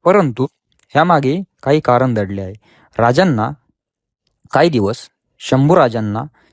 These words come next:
संपूर्ण राजकारणापासून लांब ठेवायचं होतं. युवराजांना सोडून राजांना त्यांच्या मुलाला भेटायचं होतं. त्यासाठी पन्हाळा हे योग्य ठिकाण राहील म्हणून राजांनी तिथे भेटण्यास निश्चित केलं. महाराज पन्हाळ्यावर पोहोचले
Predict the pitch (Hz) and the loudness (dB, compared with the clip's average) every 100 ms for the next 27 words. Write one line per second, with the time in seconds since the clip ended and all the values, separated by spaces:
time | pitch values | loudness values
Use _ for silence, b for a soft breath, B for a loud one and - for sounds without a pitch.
0 | _ - 156 160 214 156 117 - 117 113 | _ -2 0 2 2 4 2 0 -4 -2
1 | 117 117 - 175 - _ 120 170 190 120 | -2 -4 -4 -6 -8 _ -2 0 0 -2
2 | 107 107 123 98 - _ b b b b | -4 -4 -4 -6 -8 _ b b b b
3 | 120 165 196 147 143 139 160 110 120 117 | 2 4 2 0 -4 -2 -2 -2 -6 -6
4 | 117 123 175 131 110 127 _ 139 165 208 | -2 0 0 -2 -6 -10 _ -8 -6 -4
5 | 156 120 165 196 143 113 110 107 92 - | -4 0 2 2 -2 -6 -8 -8 -12 -16
6 | b b b - 175 208 117 107 117 - | b b b -8 -4 -2 -4 -6 -14 -12
7 | - 127 147 180 104 120 _ - 123 156 | -8 -4 -2 0 -2 -6 _ -6 -2 -2
8 | 170 214 120 - 123 147 120 104 - b | -2 -4 -4 -4 0 0 0 -4 -14 b
9 | b - 165 190 131 113 110 107 139 - | b -2 0 2 2 2 -2 -4 -8 -12
10 | - 147 190 110 104 107 127 - 135 - | -8 0 2 2 -2 -6 -6 -6 -6 -4
11 | 120 - 95 92 _ b b b b - | -8 -6 -12 -12 _ b b b b -4
12 | 120 160 156 135 - - 120 131 180 139 | 0 2 0 -2 -10 -6 -2 2 2 4
13 | 123 160 - 117 - | 4 2 2 0 -2